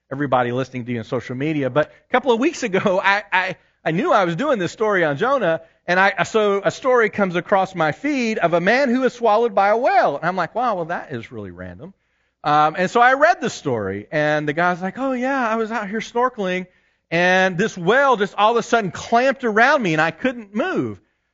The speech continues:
But he couldn't fit down the throat of the whale, so the whale just kinda let him go, and he swam off. Um, that's most whales. There's only one whale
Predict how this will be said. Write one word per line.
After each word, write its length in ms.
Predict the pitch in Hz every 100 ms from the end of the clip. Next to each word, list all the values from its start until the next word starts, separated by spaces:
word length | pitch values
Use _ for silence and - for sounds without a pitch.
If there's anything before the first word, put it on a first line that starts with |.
| _ _ -
But 140 | 220
he 100 | 254
couldn't 480 | - 302 269 240 202 _
fit 340 | 370 - - 160
down 300 | 180 185 185
the 180 | 175
throat 400 | 165 185 202 214
of 100 | 208
the 100 | 180
whale, 440 | 196 226 214 120 110
so 520 | - 147 135 131 135 _ _ _
the 60 | 123
whale 240 | 123 147
just 220 | 143 151 -
kinda 200 | 160 151
let 180 | 143 175
him 120 | 190
go, 280 | 240 277 113
and 100 | 110
he 80 |
swam 380 | 123 - 147 160
off. 380 | 175 139 - _ _ _ _ _
Um, 400 | 135 139 143 139 - _ _ _ - - -
that's 260 | 190 214
most 320 | 180 196 254 262
whales. 300 | 247 208 139
There's 100 | 196
only 200 | 175 190
one 200 | 240 240
whale 460 | 214 127 110 117